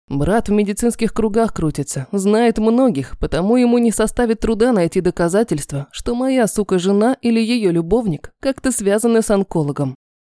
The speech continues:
Далее связался с человеком, которому безоговорочно доверял, и велел ему забрать и аннулировать все доступы к бумагам и счетам у Ольги. Хрен она куда-то попадёт без моего присутствия.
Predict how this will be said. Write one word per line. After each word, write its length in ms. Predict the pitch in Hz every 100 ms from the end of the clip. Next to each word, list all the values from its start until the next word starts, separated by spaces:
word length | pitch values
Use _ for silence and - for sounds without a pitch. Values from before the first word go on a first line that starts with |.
| _
Далее 500 | 165 156 160 226 240
связался 540 | 233 202 185 190 190 180
с 80 |
человеком, 600 | - 170 170 175 226 180
которому 460 | 170 180 208 214 214
безоговорочно 840 | 202 202 196 196 180 220 226 202
доверял, 540 | 180 175 180 233 190 156 _ _ -
и 120 | 240
велел 360 | 240 233 277 254
ему 320 | 214 220 240
забрать 580 | 208 196 247 254 - -
и 120 | 240 226
аннулировать 640 | 220 214 226 262 190 185
все 200 | - 220
доступы 480 | 185 233 - 240 233
к 100 | 190
бумагам 500 | 202 202 202 208 202
и 140 | 190
счетам 400 | - 180 202 208
у 260 | 233 247 247
Ольги. 360 | 170 139 139 135 _ _
Хрен 400 | _ - - 269
она 160 | 254 240
куда-то 360 | 240 233 220
попадёт 440 | 214 208 202 202 220
без 180 | 202
моего 300 | 202 214 208
присутствия. 760 | 208 214 208 151 - - 147